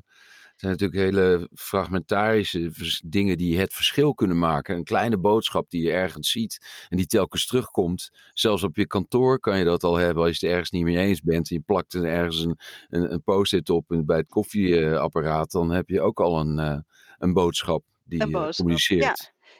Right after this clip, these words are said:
Speaker 2: Ja, en als je dat maar vaak en consistent genoeg doet uiteindelijk. En misschien zit het daar ook wel een beetje in, hè, in consistentie voor mensen. Het, eh,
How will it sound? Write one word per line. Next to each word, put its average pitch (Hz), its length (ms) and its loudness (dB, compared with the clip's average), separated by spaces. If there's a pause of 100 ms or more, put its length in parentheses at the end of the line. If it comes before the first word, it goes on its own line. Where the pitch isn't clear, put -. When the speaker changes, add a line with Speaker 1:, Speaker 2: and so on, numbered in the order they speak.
Speaker 2:
Ja, 240 220 2
en 202 80 -4
als 233 200 -2
je 254 100 -10
dat 254 200 -2
maar 226 160 0
vaak 262 360 0
en 233 160 -2
consistent 226 640 0
genoeg 247 360 -4
doet - 260 -2
uiteindelijk. - 600 -4
En 196 120 -2
misschien 208 280 0
zit 208 140 -6
het 185 80 -10
daar 196 200 2
ook 208 100 -2
wel 220 120 2
een 180 100 -2
beetje 160 380 -4
in, 165 160 -2
hè, 196 120 2
in 196 180 -2
consistentie 190 840 -2
voor 165 180 -6
mensen. 170 600 -2
Het, - 300 -12
eh, 165 220 0